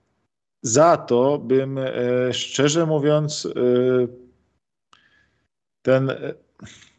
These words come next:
nie jestem pewien, czy Devin Booker powinien być, e, w pierwszej piątce gwiazd przed Ja Morantem albo Luka Doncic. Luka Doncic nie był taki dobry w sezonie zasadniczym, żeby być przed Ja Morantem dla mnie.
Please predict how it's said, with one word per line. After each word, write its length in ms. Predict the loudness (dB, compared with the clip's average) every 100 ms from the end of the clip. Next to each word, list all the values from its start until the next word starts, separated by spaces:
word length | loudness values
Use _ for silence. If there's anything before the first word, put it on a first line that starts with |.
| -20 _ -4
nie 140 | 4
jestem 360 | 4 4 2 2
pewien, 260 | 2 2
czy 120 | 0
Devin 300 | 0 2 0
Booker 280 | -2 -2 -2
powinien 400 | -2 -4 -4 -2
być, 300 | 0 -2 0
e, 40 | 0 2 2 0
w 100 | -2
pierwszej 340 | 0 0 0
piątce 760 | -2 -2 -2 -6 0 2 2 -2
gwiazd 360 | 0 0 0
przed 200 | -2 -4
Ja 80 | -2
Morantem 480 | 0 0 -2 -2 -2
albo 220 | 0 2
Luka 240 | 2 2 0
Doncic. 360 | -2 -6 -6
Luka 160 | -2 0
Doncic 280 | 0 -4 -4
nie 60 |
był 100 | 0
taki 220 | 2 0 0
dobry 200 | -2 -2
w 40 |
sezonie 180 | -4 -2
zasadniczym, 440 | -2 -2 -4 -2
żeby 120 | 2
być 80 | 2
przed 180 | 0 -2
Ja 60 | 0
Morantem 400 | 0 -2 -4 -6
dla 140 | -6
mnie. 160 | -8